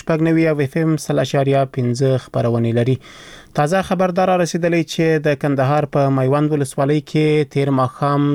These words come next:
درنه چاودنه شوې ده. دغه چاودنه مرګ ژوبله هم لري. د معلوماتو لپاره ورځو کندهار ته. له هغه ځایه زموږ خبریال صادق رښتینی خپرونې ته ملګری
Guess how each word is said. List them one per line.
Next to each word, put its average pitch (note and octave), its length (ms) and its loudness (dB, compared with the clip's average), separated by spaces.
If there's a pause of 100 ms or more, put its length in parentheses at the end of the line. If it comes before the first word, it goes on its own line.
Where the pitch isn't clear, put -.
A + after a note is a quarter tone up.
(140)
درنه B2+ 260 0 (240)
چاودنه D3 480 0
شوې E3 260 0
ده. D#3 80 0 (1500)
دغه C#3+ 200 0 (380)
چاودنه C#3+ 400 0
مرګ C3 300 -2
ژوبله C#3+ 340 0 (180)
هم F#3 100 0 (120)
لري. F#3 160 0 (100)
د E3+ 160 0
معلوماتو E3+ 460 0
لپاره F3 400 0
ورځو D#3+ 420 0
کندهار D3+ 540 -2
ته. E3+ 240 0
له C#3+ 100 0
هغه D3+ 240 -2
ځایه D#3 240 2 (140)
زموږ D3 140 0 (100)
خبریال D3 480 0
صادق D3 400 -2
رښتینی E3 480 0
خپرونې D3+ 420 0
ته D3 140 2
ملګری C#3 260 0